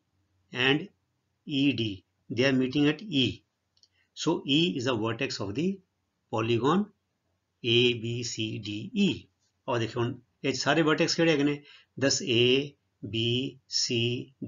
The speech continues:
D and E are the five vertices। Vertices हैगा बच्चों vertex दा प्लूरल, बहुवचन।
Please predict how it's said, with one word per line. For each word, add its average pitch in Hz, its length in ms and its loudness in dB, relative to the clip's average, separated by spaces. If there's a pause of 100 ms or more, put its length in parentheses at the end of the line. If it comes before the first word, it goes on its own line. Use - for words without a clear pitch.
D 113 80 -2 (360)
and 127 140 -2
E 143 220 -2 (320)
are 113 180 0
the 143 140 0 (100)
five 175 320 4 (140)
vertices। 120 500 0 (600)
Vertices 156 480 4
हैगा 156 200 4
बच्चों 156 420 0
vertex 127 400 0
दा 151 120 0 (120)
प्लूरल, 147 380 4 (840)
बहुवचन। 135 600 4